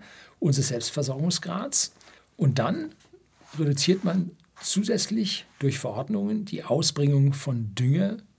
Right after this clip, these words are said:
für Pflanzen. Also ganz bewusst nur vierzig Prozent des eigentlichen Nahrungsbedarfs der Pflanze darfst du aufs Feld ausgeben. Und dann hungern die Pflanzen, und zwar erheblich. Und deren Ertrag sinkt natürlich, ne?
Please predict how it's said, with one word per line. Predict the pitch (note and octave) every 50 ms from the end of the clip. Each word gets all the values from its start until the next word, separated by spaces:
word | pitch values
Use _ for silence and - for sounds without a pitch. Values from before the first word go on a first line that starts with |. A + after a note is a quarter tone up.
| _ _
für | - - - D#3+
Pflanzen. | D#3+ - A#2+ - A2 - - - C#3+ - - _ _ _ _ _ _ _ _ _ _ _ _ _ -
Also | B2+ A#2+ A#2+
ganz | B2 C#3 D#3+ -
bewusst | - E3 A#2+ A2 D#3+ F3+ - - - - - - _ _ _ _ _ _ _ _
nur | - B2+ C#3 C#3+
vierzig | C#3 D3 C#3+ - C#3+ C3+
Prozent | - B2+ - - B2+ B2+ C#3+ C#3 - - - - - - -
des | - C#3 -
eigentlichen | A2+ - C3 C3 C3+ B2+ C3 - - C3+ B2 A#2 A2+ A2 - - - - - - - -
Nahrungsbedarfs | A#2+ G#2+ A2+ C#3 C3+ - - C3 G#2+ A2+ A#2 - -
der | - C3
Pflanze | - - G#2+ A2+ A#2 - D3 C#3+
darfst | C#3 - - - - -
du | -
aufs | A2+ G#2+ -
Feld | - - A2+ A2+ A#2+ C3+ - - - - -
ausgeben. | - - A#2+ D3 - - - G3 A3+ C4+ C4+ C#4+ - - - - - - - - - _ _ _
Und | - E3+ C#3+ C#3 - -
dann | B2+ B2 E3 F#3+ F3+ - -
hungern | - A3+ A#3+ G3+ C3+
die | A2 A2+
Pflanzen, | G#2+ - - G2+ F#2+ A#2 - - F3 D#3
und | C#3+
zwar | - - B2+ A#2
erheblich. | G#2 G2+ A2 A2 E3+ A3 F#3+ - - - - - - - - - - - - - - - - - - -
Und | - C3+ C#3+
deren | C#3 B2 A#2+ A#2+ C3 C#3 -
Ertrag | - A2+ - - G#2+ G#2+ C#3 - - - -
sinkt | - - - F3 C#3 - -
natürlich, | F#2+ F#2+ - - A2 G#2 - - -
ne? | D3+ -